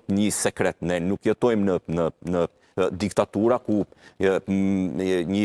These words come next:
një tradhti bashkëshortore do të, do të krijonte një, një, një problem me shoqërinë, me shtetin, etj, etj. Pra, e heqim historinë. Pra, nuk mundet, nuk mundet që një bashkëshorte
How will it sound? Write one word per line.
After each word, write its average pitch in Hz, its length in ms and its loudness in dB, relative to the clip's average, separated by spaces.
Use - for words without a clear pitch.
një 95 280 -2
tradhti 110 400 0
bashkëshortore 117 680 2
do 110 220 2
të, 104 220 2
do 92 180 0
të - 100 -18
krijonte 104 540 0
një, 98 280 0
një, 95 280 -2
një 98 180 -2
problem 107 540 0
me 104 220 0
shoqërinë, 107 640 2
me 92 80 2
shtetin, 117 520 0
etj, 98 340 -4
etj. - 180 -4
Pra, 98 220 -2
e 101 180 0
heqim 123 400 0
historinë. 85 540 -2
Pra, 196 220 4
nuk 160 280 2
mundet, 170 640 4
nuk 170 260 2
mundet 139 420 4
që 233 240 2
një 269 100 2
bashkëshorte - 640 2